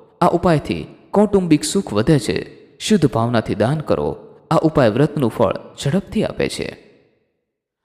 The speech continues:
આ ચાલીસ ઉપાયો શ્રદ્ધાપૂર્વક અને નિયમોનું પાલન કરીને કરવાથી જયા પાર્વતી વ્રતનું સંપૂર્ણ ફળ મળે છે. આ ઉપાયો ભગવાન શિવ અને માતા પાર્વતીની ભક્તિ, દાન અને પવિત્રતા પર આધારિત છે,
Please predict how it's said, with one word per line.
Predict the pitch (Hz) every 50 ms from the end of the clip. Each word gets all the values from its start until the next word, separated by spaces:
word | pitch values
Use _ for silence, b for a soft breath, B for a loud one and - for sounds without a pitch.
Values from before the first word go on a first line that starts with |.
| _
આ | - 185
ચાલીસ | - - 220 214 202 - -
ઉપાયો | 170 143 - 156 143 127
શ્રદ્ધાપૂર્વક | - - - 135 143 202 202 180 - 123 123 113 104 98 -
અને | - 127 117
નિયમોનું | 104 113 123 151 165 175 147 117 -
પાલન | - 110 120 147 151 143
કરીને | - 131 127 120 104 101
કરવાથી | - 107 123 127 139 131 - - 92 - - - - - _ _ _ _ _ _ _ _ _ _ -
જયા | 180 202 226 208 185
પાર્વતી | - 147 143 139 135 143 127
વ્રતનું | 104 107 117 120 - 127 123
સંપૂર્ણ | - - 202 226 226 - 226 208 160
ફળ | - - - 175 208
મળે | 175 127 113 98 82 85
છે. | - - 73 73 73 - - - _ _ _ _ _ _ _ _ _ _ _ -
આ | 143 147
ઉપાયો | 139 143 131 120 107
ભગવાન | 101 123 127 151 185 175 156
શિવ | 143 - - 143 - -
અને | 160 185
માતા | 170 135 123 127 - 190
પાર્વતીની | 170 160 160 156 151 156 156 147 127
ભક્તિ, | 113 131 131 - - 147 127
દાન | 104 107 131 143 113 82 - - - - - _ _ _
અને | 196 190 151
પવિત્રતા | - 127 143 180 185 - 170 156 - 127
પર | 113 - 185
આધારિત | - - 107 107 - 131 151 147 90 -
છે, | - - - - - -